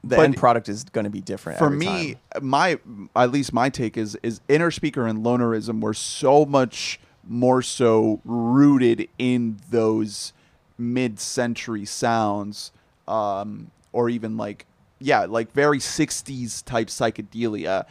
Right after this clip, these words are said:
Speaker 2: where now with, with Currents and, and Slow Rush, Tame Impala just <laughs> sounds like Tame Impala. Like, in my head, I can't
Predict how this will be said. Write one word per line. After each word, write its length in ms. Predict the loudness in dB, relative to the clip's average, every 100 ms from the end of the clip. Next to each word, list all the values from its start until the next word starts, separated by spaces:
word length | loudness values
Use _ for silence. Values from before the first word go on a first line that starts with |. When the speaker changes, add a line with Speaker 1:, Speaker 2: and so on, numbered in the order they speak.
| _ _ _
Speaker 2:
where 300 | 2 2 2 -4 -20 _ -18
now 440 | -10 -4 0 2
with, 280 | 2 -2 -6 _ -6
with 260 | -4 -4
Currents 520 | -4 0 0 -2 -6
and, 200 | -10 -12 -14
and 200 | -14 -12
Slow 360 | -14 -4 0 4
Rush, 520 | 4 2 0 -6 -12 _ _ _ _ _ _ _ _ _ _ _
Tame 240 | -4 -2
Impala 440 | -2 2 6 6 4
just 180 | 0
<laughs> 80 | -2
sounds 220 | 0 2
like 120 | 2 2
Tame 260 | 0 0
Impala. 560 | -2 4 6 6 4 -2
Like, 300 | -2 -2 -2 -4 0
in 160 | 0 4
my 240 | 4 4
head, 300 | 4 2 4
I 100 | 2
can't 440 | 0 -4 -2 -2